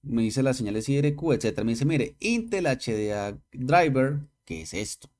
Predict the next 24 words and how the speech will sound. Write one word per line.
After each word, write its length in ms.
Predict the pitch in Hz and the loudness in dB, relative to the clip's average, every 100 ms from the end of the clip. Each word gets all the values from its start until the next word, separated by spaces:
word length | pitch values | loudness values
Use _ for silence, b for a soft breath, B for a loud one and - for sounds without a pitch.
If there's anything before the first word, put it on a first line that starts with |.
| _ - | _ 0
Ah, 180 | 113 120 | 2 2
ese 120 | 113 | 2
es 60 | |
el 100 | 117 113 | -2 0
sonido 300 | 95 101 101 | 2 2 4
de 80 | |
Intel, 280 | 95 92 82 | 2 0 -4
no 100 | 82 | -4
sabía 280 | 82 92 92 | -2 -2 -2
que 80 | 101 | -4
lo 80 | 92 | -6
que 60 | |
estaba 180 | - 82 | -8 -4
mirando. 320 | 87 82 - - b b b _ _ _ - | -4 -4 -10 -16 b b b _ _ _ 8
Me 100 | 143 | 10
dice, 180 | 147 170 | 10 8
"Mira, 340 | 131 80 - _ | 4 2 -8 _
el 200 | 127 127 | 4 8
módulo 600 | 123 139 151 202 285 330 277 | 10 10 10 10 8 6 4
que 80 | |
estás 240 | 254 170 147 | 2 2 2
utilizando 480 | 208 226 165 151 175 | 2 2 6 6 4
está 180 | 147 113 | 2 0
acá". 260 | 98 - | 0 -6